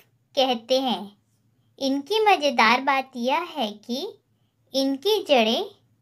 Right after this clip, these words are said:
नुकीली और दलदल से ऊपर की ओर निकली होती है।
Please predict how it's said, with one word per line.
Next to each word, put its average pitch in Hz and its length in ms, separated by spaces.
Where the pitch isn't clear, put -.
नुकीली 269 720
और 240 420
दलदल 247 560
से 403 500
ऊपर 339 440
की 285 240
ओर 330 280
निकली 302 460
होती 226 460
है। 208 280